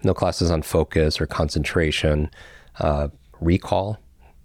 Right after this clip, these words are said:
You know, they teach you four, three R's in school, right? Reading, writing, arithmetic. But what about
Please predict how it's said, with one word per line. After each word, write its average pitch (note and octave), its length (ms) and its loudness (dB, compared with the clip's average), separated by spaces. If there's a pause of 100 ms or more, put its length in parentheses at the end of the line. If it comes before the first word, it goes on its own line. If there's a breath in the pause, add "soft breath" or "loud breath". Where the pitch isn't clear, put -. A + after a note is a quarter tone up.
You D#2+ 120 2
know, D#2+ 100 4
they E2 100 2
teach F#2 240 2
you F2 60 4
four, F2 400 0
three A2+ 180 2
R's D#2 220 0
in D#2 80 -2
school, C#2 240 -6
right? D#2+ 240 2
Reading, E2 400 4
writing, D#2+ 580 2
arithmetic. D#2+ 680 0 (360 soft breath)
But E2 120 0
what F2+ 100 4
about G#2+ 260 0